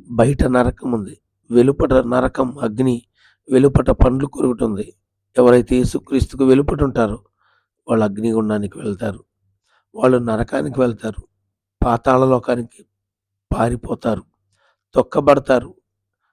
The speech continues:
ఎవరైతే క్రీస్తులో ఉంటారో వాళ్ళు పరలోక రాజ్యానికి యోగ్యులవుతారు.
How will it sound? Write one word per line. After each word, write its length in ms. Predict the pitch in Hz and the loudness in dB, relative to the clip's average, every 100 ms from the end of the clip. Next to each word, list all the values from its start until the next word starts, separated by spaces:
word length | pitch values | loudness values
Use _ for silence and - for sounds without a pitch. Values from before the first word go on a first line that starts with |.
| _ - | _ 2
ఎవరైతే 440 | 131 143 139 - | 4 4 2 -2
క్రీస్తులో 600 | - 170 151 - 143 135 | -2 -2 -2 -2 2 4
ఉంటారో 500 | 113 110 110 107 - _ _ - | 4 0 -2 -2 -8 _ _ -8
వాళ్ళు 180 | 107 101 | -6 -6
పరలోక 520 | - - 339 370 - | -4 -4 -4 -6 -8
రాజ్యానికి 600 | - - - - - - | -8 -8 -8 -8 -8 -8
యోగ్యులవుతారు. 680 | 117 101 - - - 110 | -10 -10 -14 -20 -14 -10